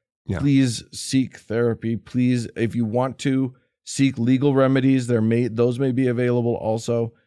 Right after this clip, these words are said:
Speaker 1: Yeah.
Speaker 2: But, but yeah, this is the playbook. This is what they do.
Speaker 1: Yeah.
Speaker 2: This, you know what I mean? Like,
Speaker 1: Well
Speaker 2: they put kids in harm's way and then protect themselves and not the children.
Speaker 1: Yeah. And, uh, you know, like,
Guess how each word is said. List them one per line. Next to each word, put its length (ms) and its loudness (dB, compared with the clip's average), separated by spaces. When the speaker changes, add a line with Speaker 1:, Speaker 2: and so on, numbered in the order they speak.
Speaker 1:
Yeah. 240 -8
Speaker 2:
But, 280 0
but 240 0
yeah, 300 4
this 240 2
is 140 2
the 120 2
playbook. 560 2
This 220 2
is 140 0
what 200 4
they 140 4
do. 600 2
Speaker 1:
Yeah. 160 -2
Speaker 2:
This, 200 2
you 160 2
know 100 4
what 100 4
I 60 4
mean? 340 2
Like, 200 4
Speaker 1:
Well 120 2
Speaker 2:
they 220 2
put 400 0
kids 300 2
in 100 4
harm's 420 2
way 420 4
and 160 4
then 160 2
protect 560 0
themselves 840 2
and 200 2
not 220 2
the 60 -6
children. 580 -4
Speaker 1:
Yeah. 200 -4
And, 200 2
uh, 60 -4
you 240 0
know, 320 2
like, 380 -2